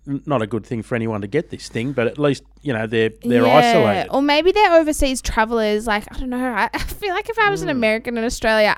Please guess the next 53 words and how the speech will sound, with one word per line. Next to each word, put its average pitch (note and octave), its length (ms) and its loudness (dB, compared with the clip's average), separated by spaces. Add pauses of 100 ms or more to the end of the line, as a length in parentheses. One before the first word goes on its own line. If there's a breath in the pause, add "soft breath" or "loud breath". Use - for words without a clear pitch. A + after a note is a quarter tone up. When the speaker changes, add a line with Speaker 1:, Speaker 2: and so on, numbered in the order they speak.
(100)
Speaker 2:
I C#4 80 2
wouldn't F#4+ 220 -2
wanna G#3+ 180 0
go G#3 120 0
to F#3+ 60 -2
back F#3 260 -6
to G3+ 100 -4
America F3+ 440 -8
<laughs> F#3+ 120 -2
right A#3+ 200 2
now. - 560 2
I'd D#4 180 4
Speaker 1:
Yeah, F4 60 -14
Speaker 2:
probably C#4 380 0
Speaker 1:
that's A#3+ 80 -6
Speaker 2:
rather A3 280 2
Speaker 1:
right. G#3+ 60 -2
Speaker 2:
live G#3 140 -4
in G3+ 80 -6
a G3+ 80 -2
Speaker 1:
Yeah. A#3+ 60 -2
Speaker 2:
hotel. G#3+ 680 -2 (300 loud breath)
Speaker 1:
Two G#3 140 2
of G#3 80 4
those E3+ 200 2
cases C#3+ 460 -2
involved B2 380 -4
overseas B2 380 -6
travellers B2 400 -6
staying B2 260 -6
in A2+ 80 -10
hotels, A#2+ 420 -6
and A#2 100 -8
another B2+ 240 -6
was A2+ 140 -8
a G#2 60 -10
con-, A#2+ 280 -8 (260)
a - 60 -14
contact C#3 540 -8
of G2+ 80 -10
a G#2 40 -10
known A2 280 -8
case. A2 500 -10 (680)
And B2+ 260 -6
five C#3+ 500 -2
of A#2+ 280 -10
the A#2 160 -8
infections A#2 560 -12
are G#2+ 60 -14
still A#2 260 -8
under, A2 320 -6 (100)
under A#2+ 220 -6
investigation. A#2+ 520 -6